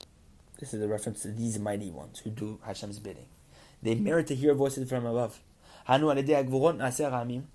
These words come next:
meaning through gvurot you create re'amim. Through strength, you cre-, severity, you create re'amim. Talked about. Ve'ram gvurotav.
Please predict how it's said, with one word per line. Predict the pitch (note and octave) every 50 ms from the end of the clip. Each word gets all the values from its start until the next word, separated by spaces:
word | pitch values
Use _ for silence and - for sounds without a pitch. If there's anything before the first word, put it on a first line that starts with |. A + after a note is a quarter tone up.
| - - - - - - - - -
meaning | - D3 C#3 C3+ C3 B2+ - -
through | - G3 G3
gvurot | D#3 C#3 C3 C#3 C#3+ C3 C#3+ E3 F#3 F#3 - - -
you | - B2+ B2
create | - - D3 D3 C#3 B2+
re'amim. | - A2 A2 A2 G2+ G#2 G#2 G#2 G#2+ A2+ - - - - -
Through | C#3 C#3+ C3
strength, | C3 - - C3 B2+ A2+ -
you | A2+ A2+
cre-, | - - - -
severity, | - - A#2+ A#2 B2+ B2+ A#2 A2
you | G#2+ G#2+ G#2+
create | G#2 - A#2 G#2+ G#2
re'amim. | G#2 G#2 G2+ G2 F#2+ F#2 C3+ C#3+ C3+ - - - -
Talked | - A#2+ A#2+ -
about. | C#3 C#3+ D#3 D#3 D#3 - - - - - - - - - - -
Ve'ram | - A#2 A2 A2 A#2 A#2 B2+ A#2+ A2+ G#2+
gvurotav. | G#2+ A2 G#2 - - - G#2+ C3 D#3 D#3+